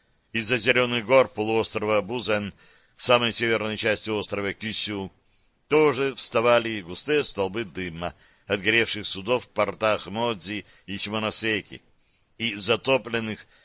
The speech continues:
поперёк фарватера в самом проливе. Правда, по мнению офицеров из штаба Рожественского,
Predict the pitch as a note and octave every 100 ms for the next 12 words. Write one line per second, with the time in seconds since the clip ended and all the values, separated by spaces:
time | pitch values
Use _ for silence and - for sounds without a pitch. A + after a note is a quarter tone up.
0 | _ A2+ G#2+ A2+ A2+ - G#2+ A2+ A2+ A2
1 | G#2 F2 G#2+ G#2 G#2 F#2 G2 F#2+ D#2+ C#2
2 | A#1+ - _ _ _ _ _ _ - B2
3 | B2+ A#2 A#2 A2+ - _ _ - A#2+ A#2
4 | A2+ A2 G#2 G2 G2+ D#3 C#3+ - F2+ -
5 | - G2+ F#2+ F#2 F2 B2 C3 - G2 F2
6 | - D#2 D2+